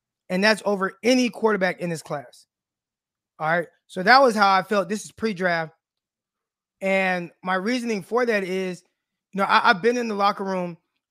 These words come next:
with guys. I, I've been in, I've seen these guys that have immense talent.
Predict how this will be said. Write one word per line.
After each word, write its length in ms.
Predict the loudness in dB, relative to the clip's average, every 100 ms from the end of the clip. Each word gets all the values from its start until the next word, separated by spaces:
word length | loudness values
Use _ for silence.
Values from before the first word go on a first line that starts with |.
| _
with 180 | -10 -8
guys. 440 | -10 -12 -20 _ _ _ _ _ _ _ -4
I, 220 | -2 -2
I've 100 | -2
been 180 | -2 -2
in, 120 | -6
I've 140 | -8
seen 180 | -6 -8
these 160 | -8 -4
guys 280 | -2 0 -2
that 120 | -4
have 180 | -2 -4
immense 300 | -4 -8 -8
talent. 380 | -4 -4 -4 -8